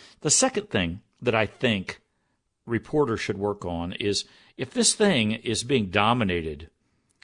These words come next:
by the first world, you know, Europe, America, whatever, A, what's happening to the voices of Catholics in the global South,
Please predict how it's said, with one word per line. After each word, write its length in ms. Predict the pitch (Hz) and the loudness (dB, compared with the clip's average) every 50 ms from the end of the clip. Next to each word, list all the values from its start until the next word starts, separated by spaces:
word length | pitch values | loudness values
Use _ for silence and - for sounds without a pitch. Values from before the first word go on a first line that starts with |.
| - _ _ | -20 _ _
by 120 | 107 107 | -2 -2
the 120 | 98 95 - | -2 -2 -6
first 480 | - - 160 170 180 170 - - - | -4 -2 0 0 0 0 -2 -4 -6
world, 440 | 90 90 80 - - - - - - _ _ _ _ _ _ _ _ | -8 -8 -8 -8 -10 -12 -14 -16 -18 _ _ _ _ _ _ _ _
you 80 | - 107 | -10 -8
know, 120 | 92 87 90 | -8 -8 -8
Europe, 540 | 92 95 98 110 113 113 110 117 - - - - - - _ _ _ _ _ _ _ _ _ | -6 -2 2 4 4 4 4 2 0 -2 -8 -12 -12 -14 _ _ _ _ _ _ _ _ _
America, 640 | - 98 92 98 104 107 107 110 107 - - 107 101 104 - | -8 -4 0 2 4 4 4 2 2 2 0 0 0 0 -2
whatever, 640 | - 92 95 95 92 120 139 120 104 92 87 87 - _ _ _ _ _ _ _ _ _ _ _ _ _ - - - | -4 -2 -2 0 2 2 0 0 0 -2 -2 -4 -6 _ _ _ _ _ _ _ _ _ _ _ _ _ -10 -8 -2
A, 220 | - 156 175 156 113 | 0 2 4 4 4
what's 220 | 104 120 - - | 4 2 0 0
happening 480 | - - 143 135 - - 107 101 98 92 | 0 0 0 -2 -2 -2 0 0 0 -2
to 100 | - 101 | -2 -4
the 100 | 92 95 | -4 -4
voices 500 | 85 95 101 110 104 101 - 98 90 - | -2 0 0 0 0 0 0 -2 -2 -4
of 120 | 95 87 - | -4 -6 -6
Catholics 460 | - 104 95 90 - 90 87 - - | -4 -4 -4 -4 -4 -8 -8 -8 -8
in 80 | 92 | -8
the 80 | 87 82 | -8 -8
global 340 | 76 87 92 90 82 82 82 | -6 -6 -4 -4 -6 -6 -8
South, 360 | - - 156 156 131 117 - | -6 -4 -4 -2 -4 -4 -8